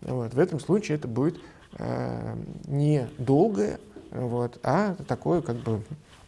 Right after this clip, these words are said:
этапное, то есть, э, клиент будет возвращаться, э, когда ситуация будет ухудшаться,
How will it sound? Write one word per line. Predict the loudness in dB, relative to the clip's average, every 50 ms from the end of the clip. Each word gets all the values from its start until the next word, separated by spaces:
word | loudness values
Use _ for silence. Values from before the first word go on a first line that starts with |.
| -20 -18 -8 -4
этапное, | -2 2 4 6 6 6 4 2 -2 -4 -4
то | -4 -6
есть, | -12 -14 -14 -14
э, | -10 -8 -6 -6 -6 -4
клиент | -4 -2 -2 -2 -2 -2
будет | -2 -4 -6 -6 -6 -6
возвращаться, | -6 -4 -2 -2 -4 -4 -4 -4 -4 -4 -6 -10 -10 -12 -12 -14 -20 -20 -20 _ -12
э, | -6 -4 -4 -2
когда | -2 -4 -4 -4 -4 -4 -4 -4 -6 -6 -8 -10 -14
ситуация | -16 -10 -6 -4 -4 -4 -4 -6 -8
будет | -6 -6 -6 -6 -8
ухудшаться, | -8 -10 -8 -4 0 0 0 0 -2 -6 -10 -8 -8 -8